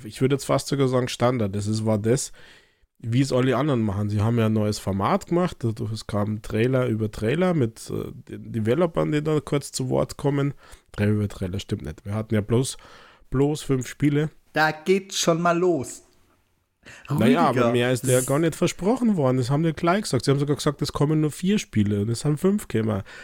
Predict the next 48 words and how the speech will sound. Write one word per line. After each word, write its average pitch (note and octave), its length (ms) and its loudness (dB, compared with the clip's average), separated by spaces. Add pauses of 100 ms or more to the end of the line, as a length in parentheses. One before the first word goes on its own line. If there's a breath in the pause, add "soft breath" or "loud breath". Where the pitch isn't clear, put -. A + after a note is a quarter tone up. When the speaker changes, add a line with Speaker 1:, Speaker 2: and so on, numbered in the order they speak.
(140 loud breath)
Speaker 2:
Hm, B2+ 160 4
Speaker 1:
Ja, C#3+ 180 4
Speaker 2:
nee, C#3 60 4
Speaker 1:
Steigerung E3 400 4
Speaker 2:
nee, E3 80 4
nee, D3+ 60 4
Speaker 1:
um C3+ 40 4
Speaker 2:
nee. C3 60 2
Speaker 1:
fünfundzwanzig D#3+ 580 0
Prozent. E3 600 -4
Speaker 2:
Also C#3 280 2
es C#3 160 -4
gibt D3+ 220 -4
da C#3 80 4
ja C3 120 2
zwei C3+ 220 2
verschiedene C3 420 0
Lesarten. A#2 640 0
Ich A#2+ 140 0
weiß, F3 320 0
wir F3+ 100 2
hatten D#3+ 180 -2
das D3 160 0
off-record - 840 0
schon A#2+ 140 0
mal A#2+ 100 2
die A#2 120 0
Woche A#2+ 280 0
so A#2 180 2
ansatzweise, A#2 880 0
bevor D3+ 680 0
wir D3 60 -4
dann C3 200 -2
sahen, B2 320 0
wer B2 120 0
recht A#2+ 280 -2
hat. E3 180 -2 (500 loud breath)
Aber C3+ 160 0
es C#3 100 0
gibt C#3+ 140 -8
zwei E3 200 2
verschiedene F3 400 -2
Lesarten C#3 640 0
und B2 100 0
ich B2+ 140 0
hab C#3+ 120 0
tatsächlich F3+ 560 0
mitbekommen, C#3 840 0